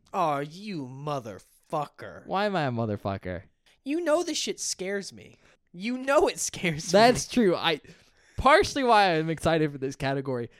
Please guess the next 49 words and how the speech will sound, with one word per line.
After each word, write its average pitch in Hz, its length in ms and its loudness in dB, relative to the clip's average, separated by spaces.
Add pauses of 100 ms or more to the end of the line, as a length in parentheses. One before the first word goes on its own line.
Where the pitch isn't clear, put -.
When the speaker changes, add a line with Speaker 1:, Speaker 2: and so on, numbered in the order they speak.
Speaker 2:
is 156 140 2
I 208 160 8
already 196 220 6
know 160 120 6
what 143 140 2
films 156 280 2
are 143 40 0
going 123 260 -2
in 123 140 -2
it. 101 180 -8 (180)
Speaker 1:
Well, 262 200 -2
Speaker 2:
And 339 100 2
Speaker 1:
sure. 262 400 4
Speaker 2:
I 254 240 4
know 190 640 4 (260)
that 170 360 0
out 220 240 4
of 208 120 0
the 196 80 -2
films 180 320 -4
I'm 156 180 -4
gonna 151 160 -4
put 170 360 -6
in 151 200 -6
that 139 180 -8
category, 113 800 -6 (340)
at 180 160 2
least 285 400 0
one 170 320 4
of 196 140 -2
them 160 200 2
specifically 214 920 2
targets 160 520 0
one 147 200 -2
of 143 120 -2
Bob's 139 320 2
biggest 147 520 -2
fears. 98 560 -8 (440)
So - 200 -4
Speaker 1:
Fuck. 202 80 4
Speaker 2:
there's 190 200 4
that. 117 460 -2 (260)
But 240 120 -2
I 247 100 2
also 240 280 2
think 208 200 -4
it'll 170 120 -2
be 147 120 -2
really 139 380 -2